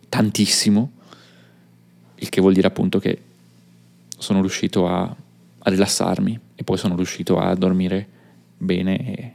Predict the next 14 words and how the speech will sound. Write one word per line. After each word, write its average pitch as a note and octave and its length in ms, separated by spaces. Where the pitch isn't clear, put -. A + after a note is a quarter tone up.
a - 140
essere - 260
un F#2+ 60
po' F#2 100
più G#2+ 260
tranquillo. G2 400
È F#2+ 40
un G2+ 120
buon A2 200
modo, A2 280
secondo F#2+ 380
me, F#2 140
per F#2 260
dire: F#2+ 340